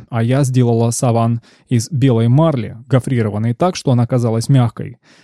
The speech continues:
Затем Ама положила маленькое тельце в гробик,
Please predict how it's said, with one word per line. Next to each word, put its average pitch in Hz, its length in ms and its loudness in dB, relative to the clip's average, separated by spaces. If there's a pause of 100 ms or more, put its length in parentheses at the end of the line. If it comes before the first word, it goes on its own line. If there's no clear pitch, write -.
(120)
Затем 120 400 0
Ама 147 300 0
положила 113 420 0
маленькое 113 500 -2
тельце 135 320 -2
в 110 80 -6
гробик, 196 420 0